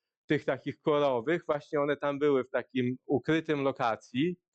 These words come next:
prawda, bo tak działa internet. Dzisiaj już dzięki VeriSign i innym technologiom to już nie schodzi tak głęboko, nigdy ich nie dotykamy, to wszystko jest wirtualne,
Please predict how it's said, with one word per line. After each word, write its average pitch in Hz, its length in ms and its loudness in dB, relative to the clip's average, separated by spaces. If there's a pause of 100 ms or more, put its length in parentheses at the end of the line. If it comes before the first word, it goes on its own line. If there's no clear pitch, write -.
(380)
prawda, 131 300 0
bo 127 120 -10
tak 131 240 -4
działa 123 300 0
internet. 131 480 -2
Dzisiaj 156 380 -2
już 135 200 -2
dzięki 139 340 0
VeriSign 143 640 0 (100)
i 139 100 -14 (100)
innym 143 200 -2 (140)
technologiom 135 600 0
to 139 160 0
już 131 160 -2
nie 139 120 0
schodzi 135 320 -2
tak 120 200 -4
głęboko, 135 720 0 (340)
nigdy 135 240 0
ich 127 140 0
nie 131 120 0
dotykamy, 131 720 -2
to - 80 -20
wszystko - 320 -4
jest 110 120 2
wirtualne, 123 720 0